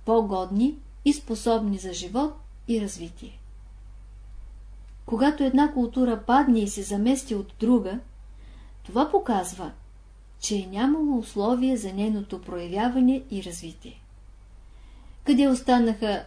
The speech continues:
асирийската, вавилонската, египетската култура? Тези култури пропаднаха,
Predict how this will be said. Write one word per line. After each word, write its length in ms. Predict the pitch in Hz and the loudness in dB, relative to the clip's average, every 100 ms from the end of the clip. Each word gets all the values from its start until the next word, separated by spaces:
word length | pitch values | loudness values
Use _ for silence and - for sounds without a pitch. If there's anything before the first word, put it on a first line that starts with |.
| - | -6
асирийската, 840 | 208 - 220 269 - 233 214 156 - - | -4 -2 2 2 2 -4 -6 -10 -14 -4
вавилонската, 840 | 208 226 214 208 226 269 - 226 196 | 0 2 2 2 2 0 -2 -4 -6
египетската 800 | 180 196 254 302 302 - 240 190 | -6 -2 0 0 -4 -4 -6 -6
култура? 440 | - - - 147 - - - - - - - - - - - - - - | -12 -14 -14 -18 -18 -20 -20 -20 -20 -20 -20 -20 -20 -20 -20 -20 -20 0
Тези 320 | 220 220 254 | 4 4 2
култури 600 | 233 214 214 220 220 220 - - | -2 -4 -2 0 0 -2 -6 -12
пропаднаха, 880 | 202 190 - 220 240 208 175 190 | -10 -6 0 4 4 2 -2 -10